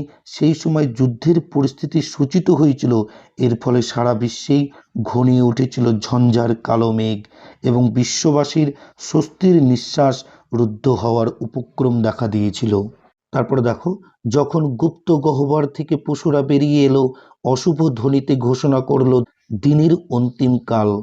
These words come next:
অর্থাৎ গুপ্ত গহ্বর থেকে আগত পশুতুল্য হিংস্র মানুষরাই অশুভ ধ্বনিতে দিনের অন্তিম কাল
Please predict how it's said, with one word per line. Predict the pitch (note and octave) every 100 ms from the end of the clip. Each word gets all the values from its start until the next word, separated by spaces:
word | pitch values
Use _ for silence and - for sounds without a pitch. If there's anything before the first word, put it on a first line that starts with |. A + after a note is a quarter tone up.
| B2 _ -
অর্থাৎ | A#2 - B2 - _ - -
গুপ্ত | A2+ C#3+ - F#3
গহ্বর | C#3 C#3 C#3 D3+ E3
থেকে | D#3+ D#3+ D#3 - -
আগত | A#2+ C3+ D3+ D#3 D3+
পশুতুল্য | C#3 C3 D#3+ D#3 E3+ D#3+ D3+ C#3
হিংস্র | C3+ D3 D3 - D#3+
মানুষরাই | B2+ B2+ C#3+ - E3+ C#3+ B2+ - - - _
অশুভ | A#2+ B2+ - D#3 C#3+ B2
ধ্বনিতে | G#2+ B2 A#2+ B2+ A#2 A#2 - -
দিনের | A#2 B2+ B2 A#2+ -
অন্তিম | B2 A#2+ A2+ D3+ D3+
কাল | D3 C#3